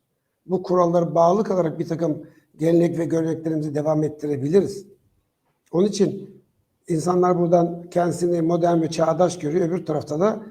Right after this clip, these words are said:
hiç olmayan yerlerde garip garip tepkiler yapıyorlar, veriyorlar. Yakıştıramıyorsunuz. Yani bu adamın yakıştı mı diyorsunuz. Burada da tabii Maslow'un ihtiyaçları hiyerarşisi geliyor yani. İşte hayatta kalma, emniyet, güvence, sevme, sevilme, kendini geliştirme, kendini dönüştürme diye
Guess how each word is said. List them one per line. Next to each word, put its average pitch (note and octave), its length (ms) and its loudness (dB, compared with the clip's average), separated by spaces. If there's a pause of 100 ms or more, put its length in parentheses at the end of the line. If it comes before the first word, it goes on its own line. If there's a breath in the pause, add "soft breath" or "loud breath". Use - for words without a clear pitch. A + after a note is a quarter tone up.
(240 loud breath)
hiç F#3+ 200 -8
olmayan E3+ 400 2
yerlerde C#3+ 560 0
garip F#3+ 320 0
garip F3+ 220 0
tepkiler F3+ 400 -2
yapıyorlar, G#3 400 -4 (260)
veriyorlar. C#3 440 -6 (500)
Yakıştıramıyorsunuz. F3 920 0
Yani D#3 180 0
bu E3 60 2
adamın E3+ 260 2
yakıştı F3 400 0
mı G3 120 4
diyorsunuz. - 480 -8 (1040)
Burada E3+ 240 0
da D#3 60 -4
tabii F3+ 200 0
Maslow'un F3+ 460 2
ihtiyaçları F#3 460 0
hiyerarşisi F3+ 540 2
geliyor C3 240 -4
yani. B2 200 -2
İşte - 200 -12
hayatta D3+ 420 -4
kalma, C#3+ 300 -2
emniyet, C#3 380 -6
güvence, C#3+ 560 -6 (340 soft breath)
sevme, D3 380 -4
sevilme, D3 600 -4
kendini D3 420 -6
geliştirme, C3+ 500 -8
kendini C#3+ 360 -6
dönüştürme C3+ 520 -8
diye E3+ 280 -2